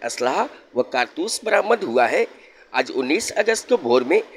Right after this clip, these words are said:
प्रभारी निरीक्षक कोतवाली राजकुमार सिंह अपने हमराहियों के साथ चेकिंग करते हुए हाफिजपुर चौराहे पर पहुंचे, जहां पर पहले से ही प्रभारी चौकी बलरामपुर उप निरीक्षक संजय तिवारी व प्रभारी स्वाट टीम उप निरीक्षक प्रकाश शुक्ल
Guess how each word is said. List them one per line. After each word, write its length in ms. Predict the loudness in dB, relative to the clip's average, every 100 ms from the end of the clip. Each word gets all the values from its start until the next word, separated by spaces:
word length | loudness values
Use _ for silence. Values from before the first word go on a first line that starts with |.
| -8 -2
प्रभारी 360 | 0 0 -2
निरीक्षक 480 | -2 -6 -6 -8 -4
कोतवाली 400 | -4 -2 0 0
राजकुमार 460 | 0 -2 -4 -2 -2
सिंह 240 | -2 -8 -2
अपने 260 | -4 0 0
हमराहियों 500 | 0 0 0 0 -2
के 120 | -4 -2
साथ 200 | -2 -2 -6 -20 -20 _ -8
चेकिंग 300 | -6 -6 -6
करते 280 | -6 -4 -2
हुए 200 | 0 0
हाफिजपुर 520 | 2 0 -2 -6 -4
चौराहे 360 | 0 2 4 2
पर 140 | 0
पहुंचे, 400 | -2 -2 2 0 0 -8 -20 _ _
जहां 280 | -6 -2 -2
पर 140 | -2 0
पहले 320 | 0 0 -2
से 140 | -2 -2
ही 180 | -2 -8 -16 -10 -4
प्रभारी 380 | -2 0 -2 -2
चौकी 440 | -2 -2 -2 -6 -2
बलरामपुर 600 | -2 0 0 0 -2 -2 -4 -6 -2
उप 180 | -2
निरीक्षक 400 | -2 -2 -4 -6 -2
संजय 300 | -2 0 -2
तिवारी 360 | 0 2 2
व 160 | 2 0 -2 -14 -20 _ _ -8
प्रभारी 340 | -4 -2 -2 -4
स्वाट 360 | -2 0 0 -2
टीम 260 | -4 -6 -20 -4
उप 160 | -2 0
निरीक्षक 380 | -2 -2 -2 -6 -4
प्रकाश 300 | -4 0 0
शुक्ल 280 | -2 -6